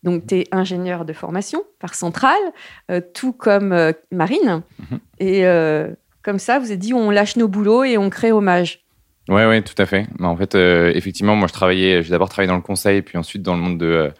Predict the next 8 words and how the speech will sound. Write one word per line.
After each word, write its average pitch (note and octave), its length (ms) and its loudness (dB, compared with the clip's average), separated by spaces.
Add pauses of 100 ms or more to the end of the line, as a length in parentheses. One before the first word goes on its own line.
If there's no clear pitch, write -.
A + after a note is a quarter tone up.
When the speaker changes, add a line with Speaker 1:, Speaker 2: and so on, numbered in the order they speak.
(360)
Speaker 2:
de F#2 100 0
l'épargne, G2 420 2
donc E2+ 200 -6
vraiment F#2+ 240 0
les, F2 180 0
les D#2+ 80 -6
services F2+ 320 -4
financiers. G2+ 540 -4